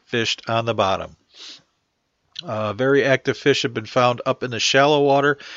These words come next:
and have really started to feed well with the warm water. Uh, the largemouths have moved into the channels and heavy mats of weeds.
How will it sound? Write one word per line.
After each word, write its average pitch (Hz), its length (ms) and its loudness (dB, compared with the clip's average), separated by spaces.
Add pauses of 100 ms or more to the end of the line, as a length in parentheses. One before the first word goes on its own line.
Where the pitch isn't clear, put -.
(160)
and 123 160 -8
have 117 380 -2
really 143 260 -2
started 131 400 -2
to 120 80 -2
feed 135 320 -2
well 110 540 4
with 101 160 -6
the 104 80 -6
warm 120 340 -2
water. 143 400 2 (800)
Uh, 101 500 -2 (680)
the 101 100 -2
largemouths 135 680 0
have 110 120 0
moved 123 300 -4
into 113 240 -2
the 98 80 -6
channels 165 600 -2 (100)
and 104 320 -8
heavy 123 340 -4
mats 120 380 -2
of 101 100 -4
weeds. 139 480 -2